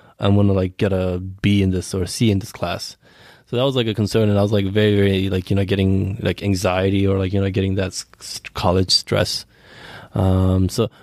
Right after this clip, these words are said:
uh, I think at that time I was like, "Okay, I need a distraction. I'll take some other classes." Uh, and my university a-, actually had a faculty member who used, who used to be a Tibetan monk. So he was part of the East Asian, uh, department, uh, at my university,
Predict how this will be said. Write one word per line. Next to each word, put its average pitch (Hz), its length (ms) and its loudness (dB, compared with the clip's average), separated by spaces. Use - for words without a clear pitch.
uh, 107 180 2
I 113 40 2
think 139 200 0
at 107 200 2
that 117 160 2
time 110 180 2
I 107 40 4
was 104 100 0
like, 107 140 0
"Okay, 113 180 0
I 107 100 2
need 120 140 2
a 104 80 2
distraction. 107 760 0
I'll 110 140 0
take - 240 -4
some 104 120 -2
other 101 160 0
classes." 104 640 -4
Uh, 104 220 0
and 110 220 4
my 123 100 4
university 117 760 2
a-, - 60 -12
actually 113 540 -2
had 101 300 -2
a 101 480 -4
faculty 110 420 -2
member 104 300 0
who 120 120 0
used, 131 280 0
who 120 80 0
used 131 140 -2
to - 60 -14
be 117 60 0
a 101 60 0
Tibetan 107 300 -4
monk. 104 200 -4
So - 160 -2
he 120 300 2
was 113 220 0
part - 220 -2
of 110 60 -2
the 110 140 -2
East 117 160 -2
Asian, 107 400 2
uh, 101 160 2
department, 104 640 -2
uh, 98 300 -4
at 104 180 -4
my 104 80 2
university, 107 760 0